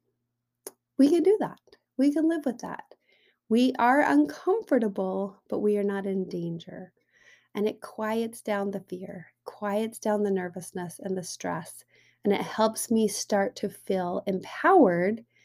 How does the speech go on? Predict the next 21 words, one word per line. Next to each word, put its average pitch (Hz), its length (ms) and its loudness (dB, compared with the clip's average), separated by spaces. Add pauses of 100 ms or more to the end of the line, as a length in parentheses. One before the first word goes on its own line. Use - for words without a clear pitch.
(160)
because 254 220 4
I 269 100 6
know 285 360 8
the 294 360 4
answer - 500 -6 (280)
to 240 100 -6
the 220 140 -6
thoughts - 460 -6
that 208 160 -8
my 196 140 -4
brain 202 360 -2
is 185 180 -8
worried 196 280 -6
about. - 340 -14 (1120)
So 208 420 0 (240)
ask 294 320 0
yourself, 285 600 -4
"How 311 420 0
do 427 240 8
I 277 160 0
not 226 800 -2